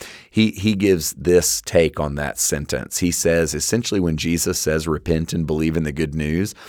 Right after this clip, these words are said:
what he's effectively saying is, "Give up your agenda and take up my agenda." And I love that because that is not just a one-time decision like you pray a prayer at an altar. Some of us grew up and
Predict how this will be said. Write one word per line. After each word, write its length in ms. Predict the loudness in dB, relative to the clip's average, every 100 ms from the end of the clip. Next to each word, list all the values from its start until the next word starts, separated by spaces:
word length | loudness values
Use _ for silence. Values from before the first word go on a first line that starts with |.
| -20 6
what 160 | 8
he's 160 | 8 4
effectively 540 | 0 0 0 -2 -2
saying 380 | 0 -2 0 -2
is, 180 | -2 -4
"Give 360 | -6 2 4 4
up 220 | 2 0
your 340 | 0 2 4
agenda 640 | 2 -2 -2 0 0 -2 -6 -20 -4
and 220 | -4 -2
take 280 | 0 2 2
up 240 | 2 0
my 280 | -2 0 -2
agenda." 680 | -4 -6 -8 -8 -10 -12 -16 _ _ -20 _ _ _ _ _ _ 0
And 120 | 2
I 140 | 4 4
love 640 | 4 8 8 8 6 -2
that 360 | -6 -4 -6 0
because 300 | 2 2 2
that 220 | 4 4
is 120 | 2
not 280 | 0 0 0
just 180 | -4 0
a 80 | 0
one-time 840 | 2 0 -2 -4 -4 -2 -2 -4
decision 720 | -4 -4 2 2 2 -2 -4
like 260 | -4 -4 -6
you 60 | -4
pray 240 | 0 2
a 60 | 0
prayer 320 | 2 2 2
at 80 | 0
an 80 | -2
altar. 480 | 6 6 4 -6
Some 180 | -2 2
of 140 | 4 2
us 120 | 0
grew 280 | 0 2 2
up 200 | 0 -2
and 200 | -6